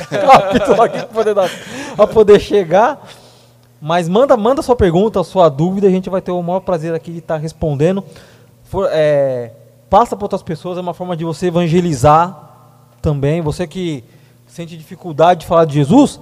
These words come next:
apresenta o podcast. É uma forma de você tá plantando a semente no coração de alguém.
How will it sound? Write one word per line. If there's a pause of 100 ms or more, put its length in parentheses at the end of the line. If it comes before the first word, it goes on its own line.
apresenta
o
podcast. (400)
É
uma
forma
de
você
tá
plantando
a
semente
no
coração
de
alguém.